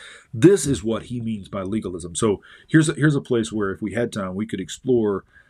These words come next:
the contrast between what McCabe talks about as legalism and what Bonhoeffer means by legalism. Uh, and I mentioned it briefly last time, I think, or the time before, the ways in which legalism is tied to magical thinking. But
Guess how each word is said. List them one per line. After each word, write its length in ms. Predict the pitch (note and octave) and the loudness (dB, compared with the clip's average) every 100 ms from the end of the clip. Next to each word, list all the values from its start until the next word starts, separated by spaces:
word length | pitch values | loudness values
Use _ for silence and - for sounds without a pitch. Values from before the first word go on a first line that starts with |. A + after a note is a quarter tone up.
| _ | _
the 80 | G#2+ | -10
contrast 580 | - A#2+ A#2 A2+ G2+ - | -4 -4 -2 -2 -4 -6
between 320 | - G#2+ F#2+ | -10 -8 -6
what 220 | G2 - _ A#2 | -6 -8 _ -12
McCabe 680 | G2 - D3+ D#3+ C#3 - - | -12 -4 2 6 6 4 -4
talks 280 | G#2 - | -6 -6
about 260 | F2+ F2 F2 | -8 -6 -8
as 100 | F2 | -8
legalism 600 | F2+ E2 E2+ E2 E2+ G2 _ _ - _ _ - | -10 -10 -10 -12 -16 -20 _ _ -20 _ _ -4
and 140 | A2+ | -2
what 140 | G#2 | 0
Bonhoeffer 420 | F#2+ C3+ C3+ F#2+ F#2 | 4 4 4 0 -8
means 280 | F2 E2 | -10 -12
by 160 | - F#2+ | -6 -6
legalism. 640 | G2+ G2 - - - - - - - - - - | -4 -8 -8 -6 -6 -6 -8 -12 -18 -18 -14 0
Uh, 80 | G2+ | 2
and 120 | G#2 | 2
I 80 | G#2 | 0
mentioned 320 | A2+ C3 A2 | 2 0 -2
it 120 | A2+ | -2
briefly 360 | A#2 A#2+ A2+ G#2 | 2 2 2 0
last 360 | G#2+ A#2 A#2+ - | 4 2 2 -4
time, 320 | G2 G2 G2 | -6 -8 -12
I 40 | |
think, 320 | F#2 A#2 A2+ - | -8 -6 -6 -6
or 100 | G#2 | -8
the 80 | F#2+ | -6
time 240 | G#2+ F#2 | -8 -8
before, 560 | F2+ - B2 G2+ F#2 _ _ _ _ _ _ | -8 0 2 2 -2 _ _ _ _ _ _
the 120 | A2+ G#2 | -6 0
ways 260 | G#2+ G#2+ | 2 2
in 80 | G2+ | 0
which 180 | G2+ - | -4 0
legalism 560 | A#2 A2 A2 G2 F#2+ | 0 4 2 2 -4
is 120 | F#2 - | -4 -4
tied 340 | - G2 F2+ | -2 -2 -2
to 60 | F2 | -2
magical 520 | G#2 C#3 A#2+ - F2+ | 4 4 4 -2 -8
thinking. 500 | - - - - - _ - - _ - | -10 -12 -12 -16 -16 _ -20 -20 _ 2
But 260 | B2+ - | 2 2